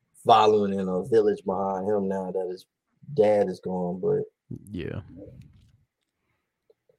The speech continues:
Speaker 1: like, that's the craziest thing about, um,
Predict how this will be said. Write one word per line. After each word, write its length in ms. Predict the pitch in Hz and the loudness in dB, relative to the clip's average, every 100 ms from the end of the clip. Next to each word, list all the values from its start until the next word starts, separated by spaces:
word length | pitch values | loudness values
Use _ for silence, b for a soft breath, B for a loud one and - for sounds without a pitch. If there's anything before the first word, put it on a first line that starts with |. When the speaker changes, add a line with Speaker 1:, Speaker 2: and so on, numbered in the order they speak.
| _ _ _ _ _ - | _ _ _ _ _ -10
Speaker 1:
like, 180 | - - | -2 6
that's 200 | 120 - | 6 6
the 80 | |
craziest 580 | 90 110 117 110 110 104 | 2 6 6 4 -2 -2
thing 280 | 101 104 98 | 2 2 0
about, 380 | 92 95 92 92 | -2 0 0 0
um, 340 | 92 90 90 | -2 -4 -6